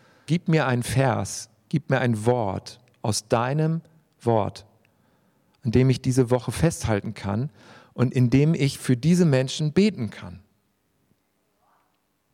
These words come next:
Wenn wir nochmal an die beiden Emmaus-Jünger denken und wir, wenn wir uns das mal vorstellen, wie die zugehört haben, wie Jesus ihnen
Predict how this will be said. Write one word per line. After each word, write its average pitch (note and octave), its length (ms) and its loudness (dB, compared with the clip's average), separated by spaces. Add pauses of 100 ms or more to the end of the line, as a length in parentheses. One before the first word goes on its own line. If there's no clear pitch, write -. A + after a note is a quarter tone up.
(320)
Wenn A#2+ 160 2
wir C3+ 80 4
nochmal C#3 300 2
an C3+ 100 -4
die C3 80 0
beiden C3 320 -2
Emmaus-Jünger B2 1160 0
denken A2+ 540 -2 (540)
und C3+ 300 0
wir, C#3+ 220 0
wenn C#3+ 140 2
wir C#3 100 2
uns A#2+ 100 -2
das B2+ 140 -2
mal C3 120 2
vorstellen, A2 840 0
wie B2+ 100 0
die B2+ 160 0
zugehört C#3+ 600 0
haben, G#2+ 440 0
wie - 160 -2
Jesus D3 520 0
ihnen B2+ 360 -6